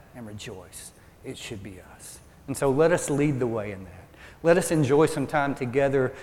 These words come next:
May some people find some community in this place. May, uh, some friendships be formed. Um, just do something that we can't do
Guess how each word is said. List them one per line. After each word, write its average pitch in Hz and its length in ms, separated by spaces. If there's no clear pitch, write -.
May 170 100
some 165 200
people 170 300
find 160 300
some 131 140
community 156 840
in 139 140
this 131 180
place. 135 680
May, 160 300
uh, 131 280
some 131 220
friendships 160 640
be 135 160
formed. 147 640
Um, 135 320
just - 380
do 190 140
something 156 560
that 135 140
we 151 280
can't 131 360
do 107 220